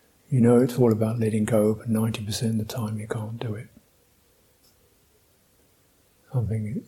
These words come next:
isn't ready yet. So being really compassionate and patient with that which is not ready yet.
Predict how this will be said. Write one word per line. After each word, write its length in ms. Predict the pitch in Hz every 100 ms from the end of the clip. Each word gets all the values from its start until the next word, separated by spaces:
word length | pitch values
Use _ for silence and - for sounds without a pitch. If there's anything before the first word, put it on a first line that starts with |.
| -
isn't 280 | 117 113 120 -
ready 280 | 113 107 107
yet. 320 | 101 107 277 _ _ _ _ _ _ _ -
So 100 | 156
being 340 | 139 156 151 143
really 580 | 147 151 151 147 139 - - - _ _ _ _ _ _ _ _ _ _ _ _ _ _ _ _
compassionate 760 | - 139 - 156 156 135 - 147
and 160 | 127 113
patient 540 | 147 151 131 123 113
with 120 | 117
that 240 | 127 131 147
which 180 | - 131
is 120 | 110
not 400 | 117 131 135 - - _ _ _ -
ready 420 | 117 120 120 117
yet. 580 | 113 110 113 220 -